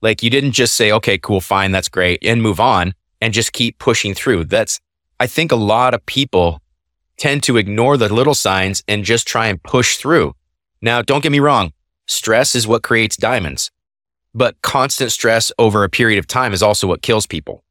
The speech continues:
And so you have to be aware of what's the difference. Well, the difference is a little bit of pressure helps you to achieve more, but that pressure over time, you have to relieve that pressure so that the, when you do have pressure, it makes you stronger. It helps you be more resilient.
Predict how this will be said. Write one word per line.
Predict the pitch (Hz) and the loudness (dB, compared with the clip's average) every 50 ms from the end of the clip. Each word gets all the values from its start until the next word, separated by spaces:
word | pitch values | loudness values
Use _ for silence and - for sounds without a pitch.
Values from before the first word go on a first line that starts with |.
| _ _ _ _ _ _ _ _ _ - | _ _ _ _ _ _ _ _ _ -4
And | 110 110 98 | -4 -2 0
so | - - 104 98 98 90 - _ _ _ _ _ _ - | 2 2 2 2 2 -2 -4 _ _ _ _ _ _ -4
you | 110 131 135 | -2 0 0
have | 151 143 139 - | 0 -2 -2 -4
to | - 120 | -4 -2
be | 123 120 | 0 2
aware | 113 101 95 120 127 117 110 107 | 2 4 4 4 4 4 2 2
of | 95 80 | 0 0
what's | 90 110 113 - - | 0 -2 0 -2 -4
the | - 95 | -6 -4
difference. | 85 113 110 101 - 87 - - - - - _ _ _ _ _ _ _ _ _ _ | -2 -2 -2 -2 -2 -6 -6 -6 -6 -8 -10 _ _ _ _ _ _ _ _ _ _
Well, | - 104 117 | -2 0 0
the | 104 113 | 0 2
difference | 113 156 151 - 131 120 - | 0 0 0 0 0 0 2
is | 120 113 104 | 0 2 2
a | 107 | 2
little | 104 113 123 120 | 2 2 2 2
bit | 107 110 98 | 2 0 0
of | 101 | -2
pressure | - - 117 113 104 - 107 92 90 92 - _ _ _ _ _ | 0 0 0 0 2 2 2 2 0 0 -2 _ _ _ _ _
helps | - - 120 123 - - | -2 0 0 0 0 0
you | 123 104 | -2 -2
to | - - 107 | -2 0 0
achieve | 98 - - - 113 110 92 | 0 0 0 0 0 -2 -2
more, | 98 82 80 78 76 78 - _ _ _ _ _ _ - | -2 -4 -4 -4 -6 -6 -10 _ _ _ _ _ _ -4
but | 95 87 - | -2 0 0
that | 107 98 - | 0 -2 -2
pressure | - - 117 117 - - 110 - - | 0 0 0 2 2 0 0 0 2
over | 113 113 101 101 92 | 2 2 2 2 0
time, | 87 - - - 101 95 101 110 127 156 175 185 - _ _ _ _ - | -2 -2 -2 0 0 2 2 2 2 0 -2 -4 -8 _ _ _ _ -8
you | 104 104 | -6 -2
have | 107 120 120 - | 0 -2 -2 -2
to | - 113 101 | -4 -6 -4
relieve | 95 107 110 104 101 98 98 110 110 113 113 98 92 | -2 -2 -2 -2 -2 -2 -2 0 0 0 0 0 0
that | 98 95 80 - | 0 0 0 -2
pressure | - - 95 90 - - 98 87 82 80 - _ _ _ _ _ _ | -2 0 2 2 2 0 -2 -2 -2 -4 -6 _ _ _ _ _ _
so | - - 131 | -6 -4 -2
that | 110 110 110 - - | 0 0 -2 -2 0
the, | 104 101 98 92 95 - - | 0 0 0 0 -4 -8 -6
when | 98 107 104 | -4 -4 -2
you | 104 | -4
do | 90 - 117 113 | -4 -2 -2 0
have | 107 120 120 - - | 0 0 -2 -4 -2
pressure, | - 135 127 117 - 143 127 - | 0 0 0 2 2 0 0 0
it | 107 98 - 101 | 0 -4 -2 -2
makes | 104 101 - - - | -2 -2 -2 -2 -4
you | 95 | -4
stronger. | - - - - 101 98 92 90 85 76 73 - - | -4 -4 -4 -2 0 0 0 0 -2 -6 -10 -10 -6
It | 92 90 | -4 -2
helps | 95 110 107 - - | -2 -2 -2 -4 -4
you | 104 | -2
be | 107 101 98 | -2 -2 0
more | 98 95 92 | 0 0 0
resilient. | 87 87 80 78 90 92 87 82 - - - | 0 0 0 0 -2 -2 -2 -4 -6 -10 -12